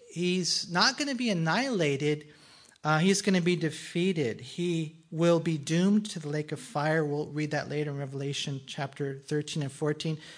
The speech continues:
Destroyed, deactivated, and forever defeated. And it's just so cool the way that it happens. Um, we read in our text that he's gonna come. Look, it says right here, "Whom the Lord will consume with" what?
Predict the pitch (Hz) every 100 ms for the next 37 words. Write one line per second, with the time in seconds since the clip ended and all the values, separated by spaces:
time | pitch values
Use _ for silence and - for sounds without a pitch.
0 | - - 160 - - 165 170 175 156 151
1 | 151 160 160 147 156 156 151 135 127 127
2 | 143 147 151 139 139 131 - 135 127 120
3 | 117 - - - - - - - 190 196
4 | 185 180 202 - 214 214 226 247 208 175
5 | 175 190 196 165 127 175 180 220 220 240
6 | - - - 156 147 151 156 156 190 196
7 | 170 151 - 170 175 - - - - -
8 | _ 156 156 170 165 165 185 185 180 196
9 | 240 226 - 202 202 175 - 190 185 175
10 | - - - - - 196 196 185 175 196
11 | 208 202 202 175 165 - 185 185 170 151
12 | 147 147 110